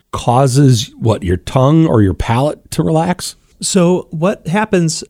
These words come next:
Speaker 2: during sleep, during that rem phase, your tongue and your palate and your throat start to relax.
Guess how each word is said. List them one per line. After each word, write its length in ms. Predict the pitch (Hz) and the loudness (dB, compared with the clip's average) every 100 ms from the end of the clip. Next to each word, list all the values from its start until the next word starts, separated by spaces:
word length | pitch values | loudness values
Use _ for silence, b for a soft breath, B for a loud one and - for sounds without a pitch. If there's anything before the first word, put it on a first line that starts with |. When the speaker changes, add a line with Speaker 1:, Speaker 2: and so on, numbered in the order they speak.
| - | -12
Speaker 2:
during 380 | 139 156 160 160 | -2 0 2 0
sleep, 460 | 160 - 139 143 - | -2 -2 -2 -2 -4
during 240 | 147 151 | -2 0
that 180 | 151 - | -2 -4
rem 320 | 143 147 165 | -2 0 0
phase, 540 | 160 135 120 123 131 - | -2 -4 -2 -2 -4 -4
your 140 | 127 | -4
tongue 520 | - 151 147 147 147 | -4 -2 0 0 -2
and 200 | 156 120 | -4 -4
your 100 | 120 | -6
palate 540 | - 139 135 135 135 120 | -8 -6 -4 -4 -6 -8
and 80 | |
your 100 | 113 | -8
throat 380 | - - 147 - | -8 -4 -4 -4
start 260 | - 135 - | -6 -6 -6
to 120 | - | -6
relax. 640 | 127 131 131 131 - - | -4 -4 -6 -8 -12 -12